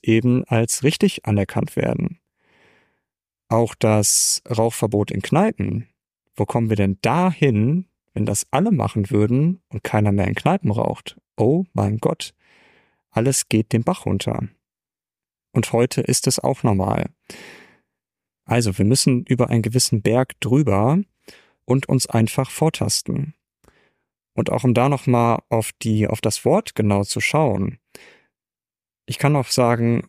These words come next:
wo kämen wir hin, wenn wir nicht über uns hinweg kämen? Über dich selbst hinauskommen. Was heißt das?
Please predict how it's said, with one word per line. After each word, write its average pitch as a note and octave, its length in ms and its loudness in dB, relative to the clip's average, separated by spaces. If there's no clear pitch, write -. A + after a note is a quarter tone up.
wo A#2+ 160 0
kämen B2 400 0
wir A2 120 2
hin, D3+ 420 2
wenn A#2 180 2
wir A2+ 80 2
nicht A#2 320 0
über A#2 240 0
uns - 460 -4
hinweg A2+ 520 0
kämen? G#2 600 0
Über A#2 200 2
dich G#2+ 140 0
selbst - 380 0
hinauskommen. A2 1080 0
Was - 180 -2
heißt C3+ 260 0
das? - 400 -2